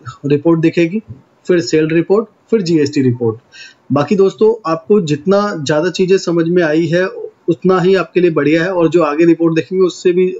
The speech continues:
जो है आप सीखेंगे कुछ ना कुछ। अगर कुछ query है आपकी तो आप मुझे इस comment के box में जो है type करके बता सकते हैं कि सर आपने ये नहीं बताया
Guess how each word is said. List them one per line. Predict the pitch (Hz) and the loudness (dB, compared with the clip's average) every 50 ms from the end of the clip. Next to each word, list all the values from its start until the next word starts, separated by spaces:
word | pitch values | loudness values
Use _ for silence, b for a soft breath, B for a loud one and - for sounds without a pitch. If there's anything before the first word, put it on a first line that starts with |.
| - - 147 | -14 -12 -2
जो | 160 170 | -2 -2
है | 156 160 165 | 0 0 -4
आप | 160 160 | -4 -4
सीखेंगे | - - 151 143 - 160 165 170 | -4 -4 -4 -2 2 2 2 2
कुछ | 160 - 151 - 156 | 2 0 -4 -2 -2
ना | 143 143 | -2 0
कुछ। | 139 180 196 190 - B B B B B B B B B B | 0 0 -2 -2 -4 B B B B B B B B B B
अगर | 208 208 247 254 | -4 -2 -2 -2
कुछ | 247 - 247 240 - - | 0 0 0 0 -2 -4
query | - 196 170 156 151 160 185 214 | -2 0 0 2 2 0 0 0
है | 220 196 | 0 -2
आपकी | 175 151 - _ - 175 202 214 | -2 -4 -8 _ -2 -2 -2 -2
तो | 208 - 196 | -2 -2 -2
आप | 185 180 180 | -2 -2 -2
मुझे | 196 202 208 226 | -4 -2 0 0
इस | 220 220 - | -2 -2 -4
comment | - 196 175 180 190 214 208 208 | -4 -4 -2 0 0 0 -2 -2
के | - 220 185 180 | -2 -4 -2 0
box | 185 180 175 170 - - 196 | 2 2 0 0 -2 0 2
में | 190 190 175 | 2 2 2
जो | 180 175 | 2 0
है | 175 185 185 | 0 0 -2
type | 170 - 156 160 160 - | -2 -2 -2 -2 0 0
करके | 165 156 160 180 | -2 0 0 0
बता | 170 156 143 147 147 | 0 0 0 0 -2
सकते | 143 143 123 - 170 | -4 -6 -8 -4 -4
हैं | 185 190 | -2 -2
कि | 208 196 | -2 -2
सर | - 180 170 | -2 -2 -2
आपने | 165 156 - 175 180 | -2 -4 -2 0 0
ये | 170 147 127 147 175 185 | 0 0 2 2 2 2
नहीं | 190 180 170 180 | 4 2 0 2
बताया | 170 175 170 175 160 160 175 208 | 0 0 -2 -2 -4 -4 -4 -6